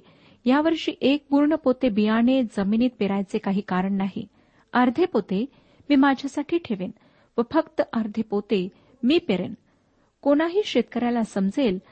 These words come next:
की या शेतकऱ्याच्या शेतात फार कमी पीक येईल.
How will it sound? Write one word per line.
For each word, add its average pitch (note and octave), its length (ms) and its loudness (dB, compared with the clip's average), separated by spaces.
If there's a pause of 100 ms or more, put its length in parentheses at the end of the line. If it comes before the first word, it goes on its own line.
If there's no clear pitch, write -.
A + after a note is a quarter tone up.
(200)
की A#3+ 80 -2
या D4 140 4
शेतकऱ्याच्या G#3 720 -4
शेतात C4 380 -6 (120)
फार A3+ 280 -4
कमी G3+ 360 -4
पीक G#3 200 -4
येईल. G3+ 200 -4